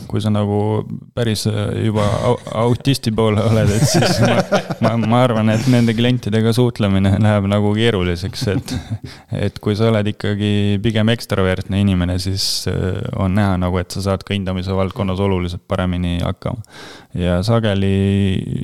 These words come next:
ütleme, hindajad, kes mingil hetkel otsustavad, et nad tahaksid ka maaklerid olla, siis ma näen ka seda, et nad saavad suurepäraselt hakkama, kuna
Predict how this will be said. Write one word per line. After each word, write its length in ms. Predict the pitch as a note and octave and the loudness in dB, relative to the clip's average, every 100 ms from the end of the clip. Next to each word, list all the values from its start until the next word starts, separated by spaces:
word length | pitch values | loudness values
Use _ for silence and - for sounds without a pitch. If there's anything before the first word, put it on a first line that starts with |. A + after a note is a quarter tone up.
| - | -6
ütleme, 340 | - - G2 | -6 -4 0
hindajad, 540 | A2+ B2+ G#2+ G2 F#2+ F#2 | 4 4 4 2 0 -2
kes 260 | G#2 F#2 - | -4 -4 0
mingil 340 | A2+ A2 G#2 | 2 4 2
hetkel 260 | G#2+ - G2+ | 0 -2 0
otsustavad, 640 | A2+ A2+ G#2 - G2+ F#2 | 0 0 -6 0 0 0
et 140 | F2+ F#2 | -2 -2
nad 140 | F#2+ | -4
tahaksid 440 | - G#2 F#2+ - - | 0 -2 -2 -8 -4
ka 120 | G#2+ | 0
maaklerid 560 | A2+ A2+ - F#2 F#2 F2+ | 2 2 -2 -2 0 0
olla, 260 | F#2 F2+ | 0 0
siis 260 | F2+ F2+ E2+ | -2 -4 -4
ma 100 | F#2+ | -2
näen 220 | F#2+ F#2 | 0 0
ka 80 | F2+ | -2
seda, 240 | F#2 G2+ F2 | 0 0 -2
et 80 | F#2 | -4
nad 140 | F#2 | -6
saavad 300 | - F#2 F2+ | -2 -2 -2
suurepäraselt 640 | - F#2+ F2+ F2+ F#2 G2+ F#2+ | -4 -2 -2 -4 -4 -4 -6
hakkama, 380 | - G2 F2+ F2+ | -4 -4 -2 0
kuna 240 | F2+ | 0